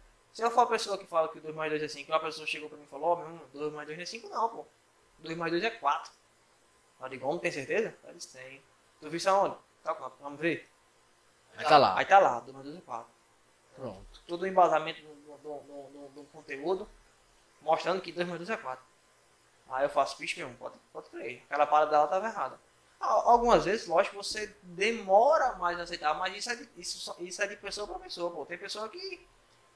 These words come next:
Speaker 1: quer a faca entrando, dizendo, "Não, isso aí não é assim não, meu amigo. Não é assim que funciona não."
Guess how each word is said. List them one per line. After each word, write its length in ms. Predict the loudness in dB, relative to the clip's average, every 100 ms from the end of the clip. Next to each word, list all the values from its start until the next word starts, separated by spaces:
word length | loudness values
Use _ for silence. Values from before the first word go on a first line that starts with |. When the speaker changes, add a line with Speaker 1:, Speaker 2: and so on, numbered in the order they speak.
| _ _ _ _ _ _
Speaker 1:
quer 180 | 2 4
a 100 | 6
faca 320 | 6 4 4
entrando, 420 | -6 -2 0 0
dizendo, 320 | 0 -4 -2 -4
"Não, 560 | -2 0 2 0 -4 -12 _ _
isso 180 | -14 -12
aí 160 | -10 -12
não 80 | -14 -12
é 40 |
assim 200 | -10 -10
não, 360 | -4 0 2 0
meu 60 | -4
amigo. 200 | -14 -18 _ _ _ -20
Não 80 | -14
é 40 |
assim 220 | -10 -10
que 60 | -12
funciona 340 | -12 -6 -4 -2
não." 280 | 0 0